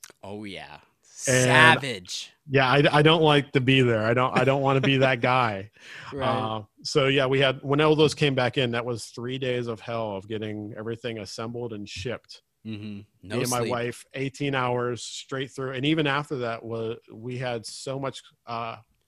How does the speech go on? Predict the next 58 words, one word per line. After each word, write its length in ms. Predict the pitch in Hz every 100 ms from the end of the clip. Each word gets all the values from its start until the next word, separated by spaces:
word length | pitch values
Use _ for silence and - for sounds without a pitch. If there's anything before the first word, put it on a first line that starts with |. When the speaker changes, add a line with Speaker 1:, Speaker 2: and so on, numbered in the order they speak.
| -
Speaker 2:
I 80 | 135
gue-, 100 | 180
I 60 |
think 160 | 127 185
it 60 | 220
was 100 | 131
after 180 | 139
the 100 | 120
stimulus 420 | 110 135 143 147 -
checks 300 | - 104 -
hit. 140 | - - _ _ _ _ _ _ -
Speaker 1:
Mm. 520 | 107 120 127 117 95 _
Speaker 2:
People 240 | 139 131 135
were 140 | 135
at 80 | 123
home. 460 | 131 147 185 185 160
They're 80 | 123
looking 240 | 127 139
at 100 | 127
the 60 | 135
Jeep 220 | 139 139
in 60 |
their 80 | 139
garage 400 | 127 127 147 170
and 80 | 139
they're 80 | 123
like, 160 | 120 117
"Hey, 140 | 127
I 60 | 127
gotta 120 | 123
fix 240 | - -
this," 300 | 123 92 - -
or, 120 | 120
"Hey, 160 | 135 139
I 80 |
wanna 200 | 127 127
do 180 | 120 127
this." 420 | 127 123 113 - -
And 500 | 123 117 117 113 113
Speaker 1:
Yeah. 100 | 98
Speaker 2:
it, 200 | 135 143
it, 180 | 143 - _
it 140 | - 127
kept 220 | 170 -
us 120 | 151
up. 260 | 147 110 - - -
It 200 | 120 107
Speaker 1:
That's 200 | 117 -
Speaker 2:
kept 120 | 120
us 140 | 101 95 _ _ _
Speaker 1:
good. 100 | 127
Speaker 2:
going 280 | 113 117 120
with 120 | 113
stuff. 340 | - - 95 -
And, 520 | 107 110 110 107 - _ -
you 100 | 107
know, 240 | 101 - 143 _ _ _ _ _ _ _ -
I 300 | 127 127